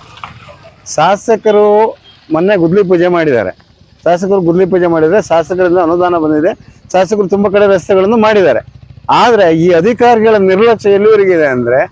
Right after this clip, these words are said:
ಮೊನ್ನೆ, ಮೊನ್ನೆ ಅಷ್ಟೇ ಇದಕ್ಕೆ, ಆ, ಏನ್ ಜಲ್ಲಿ ಎಲ್ಲ ಹಾಕಿ ಇದ್ ಮಾಡಿದ್ರು, ಅದು ರೋಲು ಮಾಡ್ಲಿಲ್ಲ, ಏನೂ ಮಾಡ್ಲಿಲ್ಲ, ಸುಮ್ನೆ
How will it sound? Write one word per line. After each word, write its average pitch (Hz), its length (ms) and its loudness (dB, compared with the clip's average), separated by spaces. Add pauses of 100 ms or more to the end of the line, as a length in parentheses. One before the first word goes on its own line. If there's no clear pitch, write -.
(320)
ಮೊನ್ನೆ, 233 580 2 (260)
ಮೊನ್ನೆ 226 220 0
ಅಷ್ಟೇ 214 460 2
ಇದಕ್ಕೆ, 185 280 0 (520)
ಆ, 170 240 2 (500)
ಏನ್ 185 160 2
ಜಲ್ಲಿ 208 220 2
ಎಲ್ಲ 196 160 2
ಹಾಕಿ 180 360 0
ಇದ್ 185 100 0
ಮಾಡಿದ್ರು, 160 500 -4
ಅದು 233 100 2
ರೋಲು 294 440 2
ಮಾಡ್ಲಿಲ್ಲ, 254 320 2
ಏನೂ 240 340 2
ಮಾಡ್ಲಿಲ್ಲ, 202 300 0
ಸುಮ್ನೆ 285 360 0